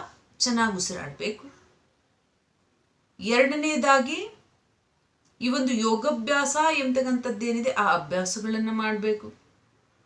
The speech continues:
ಮೊದಲನೇದಾಗಿ ಭಗವಂತನ ಸ್ಮರಣೆ, ಪೂಜೆ, ಕೈಕರ್ಯ, ಜಪ ತಪಗಳನ್ನ ನೀವು ಮಾಡ್ಬೇಕು. ಹೀಗ್ ಮಾಡೋದ್ರಿಂದ, ಅಯ್ಯೋ, ಇಲ್ಲೆಲ್ಲ ನೀವು ಹೇಳಿದ್ರಿ, ಮುಟ್ಟಿದ್ರಿ, ನೋವಾಗುತ್ತೆ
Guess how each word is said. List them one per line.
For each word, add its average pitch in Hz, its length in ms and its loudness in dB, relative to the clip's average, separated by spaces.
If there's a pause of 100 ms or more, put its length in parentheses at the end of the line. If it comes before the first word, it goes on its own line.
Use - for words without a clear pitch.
(280)
ಮೊದಲನೇದಾಗಿ 269 1040 2 (180)
ಭಗವಂತನ 220 480 0 (100)
ಸ್ಮರಣೆ, 240 480 0
ಪೂಜೆ, 214 300 -2
ಕೈಕರ್ಯ, 214 380 -4 (180)
ಜಪ 190 200 -6 (140)
ತಪಗಳನ್ನ 196 560 -6 (100)
ನೀವು 226 160 0 (100)
ಮಾಡ್ಬೇಕು. 147 380 -8 (1120)
ಹೀಗ್ 254 260 2
ಮಾಡೋದ್ರಿಂದ, 262 480 4 (100)
ಅಯ್ಯೋ, 175 180 -2 (140)
ಇಲ್ಲೆಲ್ಲ 220 340 -4
ನೀವು 233 240 0
ಹೇಳಿದ್ರಿ, 233 340 -2 (120)
ಮುಟ್ಟಿದ್ರಿ, 220 420 -4
ನೋವಾಗುತ್ತೆ 214 540 -4